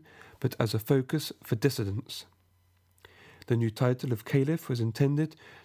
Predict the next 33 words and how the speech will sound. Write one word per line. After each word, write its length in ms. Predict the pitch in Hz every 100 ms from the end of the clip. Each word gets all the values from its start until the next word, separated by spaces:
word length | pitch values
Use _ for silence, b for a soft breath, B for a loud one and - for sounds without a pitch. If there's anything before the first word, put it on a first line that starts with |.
| -
to 100 | 120
assert 340 | - 131 120
claims 400 | - 135 147 135
upon 300 | 117 135 123
the 80 | 120
religious 480 | 117 131 127 120 131
loyalties 560 | 127 123 - 156 151 - B B B
of 80 |
those 200 | 113 120
who 100 | -
might 260 | 123 127 -
be 80 | 123
tempted 540 | - 139 135 170 160 B B B
to 80 | -
side 300 | - 127 123
with 120 | 120
the 60 | 123
Fatimids, 640 | 143 127 104 104 104 - - B B B -
both 240 | 117 113
in 120 | 113
Spain 480 | 107 - 135 151 151 -
and 160 | 123
northwestern 580 | 123 120 - 123 - 123
Africa. 420 | 127 120 113 120 120 _ _ _ _ _ _ _ _ _ _ _ _ B B B B
In 100 | 127
addition, 480 | 113 131 - 160 160 B B
the 100 | -
Fatimids 500 | 120 123 - 123 113
threatened 520 | - - 131 131 147
the 40 | 127
Mediterranean 680 | 123 120 113 127 120 117
trading 400 | 113 139 127 127
routes 320 | 135 151 -